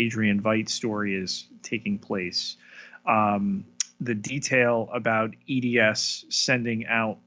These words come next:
the alarm, "Can't get one till next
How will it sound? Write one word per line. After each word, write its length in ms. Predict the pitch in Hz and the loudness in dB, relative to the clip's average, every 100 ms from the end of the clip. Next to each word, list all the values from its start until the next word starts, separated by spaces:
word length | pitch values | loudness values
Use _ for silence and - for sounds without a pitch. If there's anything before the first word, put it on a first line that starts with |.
| - | -10
the 640 | 110 110 110 107 104 104 - | -4 -2 0 -2 -2 -6 -4
alarm, 680 | 113 104 117 120 110 101 101 - - _ _ | -2 2 2 4 4 2 -2 -8 -20 _ _
"Can't 240 | - 131 | -2 0
get 220 | 117 127 117 | 2 2 4
one 200 | 117 113 | 2 2
till 220 | 127 107 | 0 2
next 480 | 104 117 - - | 2 2 2 -2